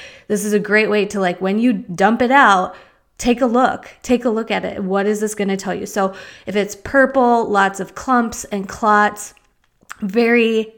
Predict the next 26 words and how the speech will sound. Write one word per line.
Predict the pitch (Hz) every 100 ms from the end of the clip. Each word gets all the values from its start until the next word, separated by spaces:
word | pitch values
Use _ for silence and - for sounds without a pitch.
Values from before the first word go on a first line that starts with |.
| -
heavy, | - 220 208 214 202 208 208 208 - - _ -
this | 180 226 254 -
is | - 269
a | 294
sign | 302 - 190 185 190 196 -
of | 196 185 180 185 196 - _
excess | 175 170 - 202 196 226 - - - _ -
estrogen. | 254 254 202 185 156 - - - - _
So | - 226
if | 202
you're | 220 220
having | - - 254 311 277 233 202
these | 208 202 202 202 196 - - _ _ _ _ _ -
clots, | - 214 180 196 214 - - - - _ _ _
heaviness, | - 214 196 202 196 190 - -
cramping, | - - 214 202 190 196 196 196 190
mood | - 208 269 262
swings, | - - 254 240 240 240 -
migraine, | 202 202 208 208 202 208 202 208 208 - - _ -
that | 208 208 208
is | 254
a | 311
sign | 320 - 202 175 175 190 220
that | 214 -
your | -
estrogen | - 220 240 240 196 196 190 208